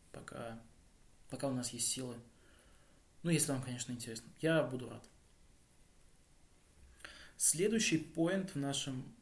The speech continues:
разговорчике называется так: «Сахарный Кремль». Э, взялся за книжку.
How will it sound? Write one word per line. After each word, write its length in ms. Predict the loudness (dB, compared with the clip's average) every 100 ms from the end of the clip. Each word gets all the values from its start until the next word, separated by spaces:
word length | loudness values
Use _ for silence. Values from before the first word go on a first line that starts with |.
| -10
разговорчике 1080 | -6 -6 -4 -4 -4 -4 -6 -2 0 0 -2 -10 -10
называется 560 | -6 -2 0 0 -2 -4
так: 180 | -4
«Сахарный 500 | 0 0 0 0 0
Кремль». 440 | 0 0 -2 -2 -8 -14 -20 -20 -20 -20 -20 -20 -20 -20 -20 -20 -20 -20 -20 -20 -20 -20 -20 -14
Э, 300 | -8 -6 -6 -10 -16 -20 -20 -20 -20 -12
взялся 420 | -2 2 4 2
за 100 | 0
книжку. 440 | 0 0 0 -2